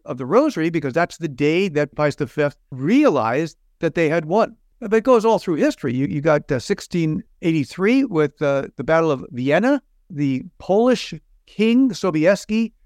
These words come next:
led his troops to Our Lady of Czestochowa, put an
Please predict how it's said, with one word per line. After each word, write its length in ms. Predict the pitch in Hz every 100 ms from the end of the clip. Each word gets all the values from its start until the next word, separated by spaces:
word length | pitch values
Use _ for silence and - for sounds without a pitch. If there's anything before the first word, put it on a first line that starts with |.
| _ 160
led 340 | 135 190 226
his 260 | 202 208 -
troops 640 | - 285 247 247 - - _ _
to 360 | - 220 208 208
Our 140 | 190
Lady 220 | 185 208 190
of 80 |
Czestochowa, 960 | - 214 - 156 147 285 240 151 160 202 -
put 120 | 170
an 140 | 151